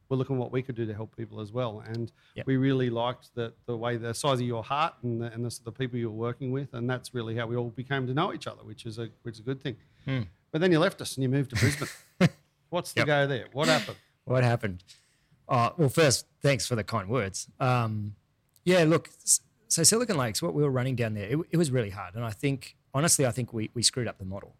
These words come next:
Speaker 2: So
Speaker 1: Mm-hmm.
Speaker 2: we, we did it as a not-for-profit, entirely volunteer-based, um, thinking that that would create a green zone that brought everyone together.
Speaker 1: Yep.
Speaker 2: But the challenge with that, it's not sustainable.
Speaker 1: Mm-hmm.
Speaker 2: So, uh, myself, but all, all the volunteers, they, they just couldn't sustain that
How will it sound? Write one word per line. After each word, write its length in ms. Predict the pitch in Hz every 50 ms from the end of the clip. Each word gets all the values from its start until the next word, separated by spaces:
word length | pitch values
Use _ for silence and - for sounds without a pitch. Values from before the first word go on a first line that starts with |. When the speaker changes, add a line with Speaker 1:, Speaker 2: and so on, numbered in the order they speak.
| _
Speaker 2:
So 300 | - - - 127 110 110
Speaker 1:
Mm-hmm. 120 | 107 143 139
Speaker 2:
we, 220 | 135 135 135 - -
we 120 | 139 139
did 140 | 139 147 135
it 140 | 123 120 110
as 100 | 107 98
a 60 | 120
not-for-profit, 720 | 113 110 101 - - - - 139 131 - - 131 117 - _ _ _ _ _ _ _ _ _ _ _ -
entirely 540 | 123 110 - - - 147 147 156 143 131 117
volunteer-based, 1000 | 104 117 110 104 101 - - 113 107 95 - 107 101 101 107 104 - - - - _ _ _ -
um, 320 | 117 107 107 104 104 107
thinking 480 | 104 - - 160 156 143 - 139 131 123
that 220 | 113 120 110 - _ _ _ _ _ -
that 180 | 131 139 131 117
would 100 | 110 -
create 200 | - 131 117 117
a 40 |
green 280 | 104 - 117 113 113 113
zone 220 | 104 120 107 104
that 100 | 104 95
brought 140 | - 110 101
everyone 240 | 104 101 104 98 95
together. 360 | - - - 104 101 95 90 90 -
Speaker 1:
Yep. 140 | 127 117 -
Speaker 2:
But 60 | _ _ _ _ _ _ _ _ -
the 60 | 147
challenge 280 | - - 202 285 277 156
with 100 | 123 104
that, 100 | 92 82
it's 140 | - - -
not 100 | 247 -
sustainable. 560 | - 120 - - 98 113 143 120 - - _ _ _ - 117
Speaker 1:
Mm-hmm. 180 | 110 98 95 104
Speaker 2:
So, 420 | - - 143 123 120 120 117 110 104 _ _ _ _ _ _ _ _ -
uh, 300 | - 113 113 107 107 107
myself, 420 | 104 107 110 107 - 208 220 185 -
but 100 | 139 123
all, 200 | 147 165 151 - - -
all 120 | 170 196
the 80 | 202 143
volunteers, 680 | 107 117 107 101 98 - 127 113 92 - - - - -
they, 140 | - 139 139
they 140 | - - 143
just 180 | 123 143 - -
couldn't 260 | - - 160 143 139
sustain 500 | - - 131 123 - - 120 113 117 117
that 180 | 110 101 92